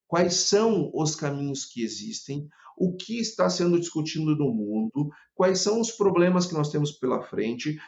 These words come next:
quais são os riscos que nós temos que ter e a melhor forma de agirmos.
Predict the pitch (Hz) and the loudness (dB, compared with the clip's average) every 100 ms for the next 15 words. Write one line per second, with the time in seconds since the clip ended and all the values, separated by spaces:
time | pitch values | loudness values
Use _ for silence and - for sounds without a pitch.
0 | _ - 202 196 214 226 175 165 190 - | _ 2 4 4 2 0 0 2 2 2
1 | 170 - 147 139 - 131 123 - 104 104 | -2 0 -2 -2 0 -2 -2 -8 -10 -2
2 | 117 165 175 _ _ 196 202 185 196 165 | 0 0 -2 _ _ 0 2 4 4 4
3 | 185 - 147 156 175 180 196 226 220 180 | 2 0 0 2 2 2 2 2 2 2
4 | - - - - | 2 -2 -12 -16